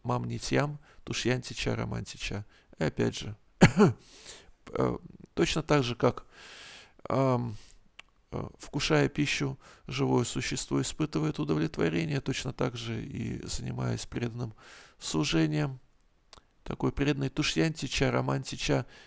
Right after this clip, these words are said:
это означает, он испытывает удовлетворение,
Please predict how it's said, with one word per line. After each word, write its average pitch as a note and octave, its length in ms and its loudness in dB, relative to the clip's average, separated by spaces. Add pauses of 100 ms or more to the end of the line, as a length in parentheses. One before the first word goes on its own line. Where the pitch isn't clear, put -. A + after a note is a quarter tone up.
(140)
это C3 280 0
означает, B2+ 720 0
он B2 340 -2 (1400)
испытывает C3+ 800 0
удовлетворение, D#3 960 0